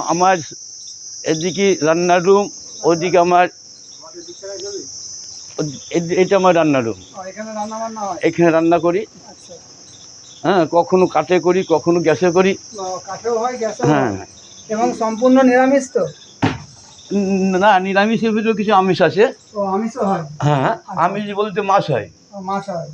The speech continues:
Speaker 1: হ্যাঁ, মাংস ডিম হয় না।
Speaker 2: আচ্ছা। হ্যাঁ, তান্ত্রিকরা তো মাছ খায়।
Speaker 1: হ্যাঁ, মা-, মাছটাই হয়, মাংস ডিম হয় না।
Speaker 2: আচ্ছা। আর
Speaker 1: হুম।
Speaker 2: গ্যাসে, এই যে গ্যাস তো দেখছি, গ্যাসেও রান্না হয়?
Speaker 1: গ্যাসেও রান্না হয়, পাশে উনুন আছে।
Speaker 2: এবং, আহ, কাঠের উনুন?
Speaker 1: কাঠের উনুনও রান্না হয় পাশে।
Speaker 2: বাহ,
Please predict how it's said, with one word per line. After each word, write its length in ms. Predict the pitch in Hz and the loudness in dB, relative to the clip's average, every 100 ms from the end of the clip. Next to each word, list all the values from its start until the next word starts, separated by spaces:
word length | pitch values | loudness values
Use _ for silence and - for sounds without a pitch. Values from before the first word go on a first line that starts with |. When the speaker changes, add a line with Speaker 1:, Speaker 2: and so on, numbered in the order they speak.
| 107 | -6
Speaker 1:
হ্যাঁ, 260 | 123 117 101 - - | -4 -4 -6 -10 -4
মাংস 300 | 165 185 185 | 0 0 0
ডিম 220 | 196 180 170 | -2 0 2
হয় 160 | 147 | 2
না। 140 | 156 170 - | 0 -2 -6
Speaker 2:
আচ্ছা। 260 | - 165 175 160 - _ _ - - - _ _ - | -18 -16 -16 -16 -18 _ _ -20 -20 -20 _ _ -14
হ্যাঁ, 100 | 247 | -10
তান্ত্রিকরা 500 | 220 220 208 240 240 | -4 -4 -4 -4 -4
তো 160 | 226 240 233 226 - - - - | -2 0 0 -4 -10 -18 -18 -10
মাছ 220 | 196 202 - | -6 -6 -4
খায়। 300 | - 214 190 156 - | -2 -2 -2 -6 0
Speaker 1:
হ্যাঁ, 240 | 147 127 | 2 2
মা-, 300 | 147 175 180 | 2 2 2
মাছটাই 440 | 165 180 - 208 165 | 2 2 2 4 6
হয়, 160 | 147 | 4
মাংস 240 | 143 165 165 | 4 0 0
ডিম 200 | 165 170 | -4 0
হয় 140 | 143 151 | 2 4
না। 140 | 165 - - 214 | 2 0 -6 -16
Speaker 2:
আচ্ছা। 220 | 165 175 - - - - | -16 -18 -20 -20 -20 -8
আর 140 | 202 | -4
Speaker 1:
হুম। 80 | 202 | 0
Speaker 2:
গ্যাসে, 240 | 208 208 233 | 2 2 4
এই 140 | 220 | 4
যে 100 | 220 | 2
গ্যাস 260 | 202 214 226 | 0 -2 -4
তো 140 | - | -4
দেখছি, 280 | 220 226 226 | 0 0 -2
গ্যাসেও 300 | 196 196 240 | -6 -6 -4
রান্না 280 | 233 226 220 | -4 -2 -2
হয়? 140 | 175 151 | -2 2
Speaker 1:
গ্যাসেও 280 | 165 185 | 2 4
রান্না 240 | 175 170 170 | 4 4 4
হয়, 120 | 180 | 2
পাশে 200 | - 156 | 2 0
উনুন 240 | 165 160 165 | 2 2 2
আছে। 240 | 160 165 208 - | 0 0 -4 -2
Speaker 2:
এবং, 220 | 196 208 | 0 0
আহ, 220 | 214 214 208 | -2 -6 -6
কাঠের 300 | 214 233 233 | -6 -4 -2
উনুন? 180 | 226 | -2
Speaker 1:
কাঠের 280 | 185 151 170 | -2 0 0
উনুনও 280 | 165 165 170 | 2 2 2
রান্না 300 | 160 156 156 | 2 2 2
হয় 80 | 156 | 0
পাশে। 280 | 147 139 202 | 0 0 0
Speaker 2:
বাহ, 440 | 214 208 190 185 | -2 -12 -20 -20